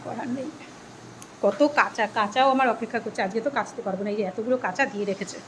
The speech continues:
কী করে কাচবো এখন? কাচবোটা কী করে?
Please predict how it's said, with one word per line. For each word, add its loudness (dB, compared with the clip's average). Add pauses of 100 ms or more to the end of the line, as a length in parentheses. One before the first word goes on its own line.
(480)
কী 0
করে 2
কাচবো 4
এখন? 0 (2000)
কাচবোটা -2
কী -6
করে? -6